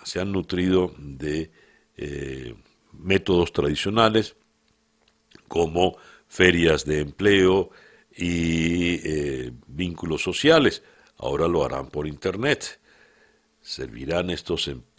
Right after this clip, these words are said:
espías que vengan por, eh, internet?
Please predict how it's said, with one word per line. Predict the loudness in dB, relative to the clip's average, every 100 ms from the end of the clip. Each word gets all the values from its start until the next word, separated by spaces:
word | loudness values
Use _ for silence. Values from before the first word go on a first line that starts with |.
| -20 -14
espías | -14 -10 -4 0 0 -2 -12 -16 -20
que | -18 -12
vengan | -10 -8 -8 -10 -14
por, | -16 -16 -18
eh, | -20 -20 _ _ -16
internet? | -8 -4 0 0 0 -4